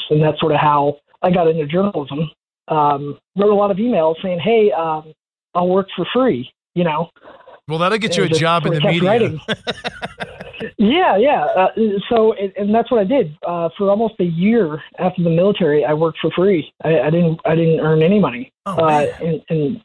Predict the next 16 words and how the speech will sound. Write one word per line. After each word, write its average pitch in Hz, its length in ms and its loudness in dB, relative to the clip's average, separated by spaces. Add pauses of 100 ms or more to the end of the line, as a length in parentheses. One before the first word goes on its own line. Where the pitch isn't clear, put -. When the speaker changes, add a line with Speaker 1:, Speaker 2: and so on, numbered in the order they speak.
(120)
Speaker 1:
you 190 120 2
know, 175 140 4
I 190 100 2
considered 175 460 0
it, 165 200 0
you 180 80 -2
know, 156 100 -2
sort 151 200 0
of 127 80 -6 (340)
honing 190 300 2
my 147 100 0
chops, 202 460 0 (240)
you 165 140 -6
know. 165 280 -2
Speaker 2:
Yeah, 180 240 -4 (140)
yeah. 190 160 -4